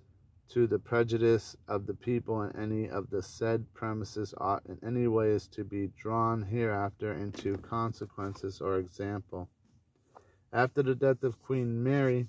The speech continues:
the Act of Settlement. After the death of Queen Mary, sixteen ninety-four, William the Third ruled alone until he in turn was succeeded by her sister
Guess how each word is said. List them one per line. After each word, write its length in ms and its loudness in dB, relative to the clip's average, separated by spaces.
the 100 -4
Act 220 -2
of 100 -6
Settlement. 460 -2
After 320 2
the 160 6
death 360 2
of 160 -2
Queen 400 -2
Mary, 400 4
sixteen 520 -4
ninety-four, 640 4
William 480 4
the 80 -4
Third 360 6
ruled 440 4
alone 500 2
until 400 4
he 220 2
in 140 4
turn 320 0
was 160 2
succeeded 720 4
by 180 4
her 160 2
sister 580 2